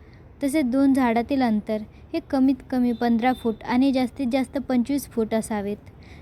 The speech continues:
जास्त अंतर ठेवल्यास काजू फळबागेत हवा मोकळी राहते व फळबाग जास्त वर्ष टिकून राहते. लागवडीसाठी खणलेल्या खड्ड्यात दोन किलो शेणखत,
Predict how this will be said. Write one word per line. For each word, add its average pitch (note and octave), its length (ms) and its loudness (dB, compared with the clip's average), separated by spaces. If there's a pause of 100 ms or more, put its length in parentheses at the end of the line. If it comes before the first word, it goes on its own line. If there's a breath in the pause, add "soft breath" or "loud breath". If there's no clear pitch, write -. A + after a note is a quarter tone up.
(120 loud breath)
जास्त A#3+ 260 0
अंतर C4 440 2
ठेवल्यास A3 500 0
काजू A#3+ 320 -2
फळबागेत A#3 560 0 (160)
हवा A#3+ 320 2
मोकळी B3+ 400 4
राहते G#3+ 480 -4 (560 loud breath)
व D4+ 100 2
फळबाग B3+ 480 2 (100)
जास्त B3 300 0
वर्ष C4 340 2 (120)
टिकून A#3 320 0
राहते. G3 380 -4 (680 loud breath)
लागवडीसाठी B3 800 2
खणलेल्या B3 480 2
खड्ड्यात A3 340 -2
दोन A#3 360 2
किलो C4 280 0
शेणखत, A3 540 -2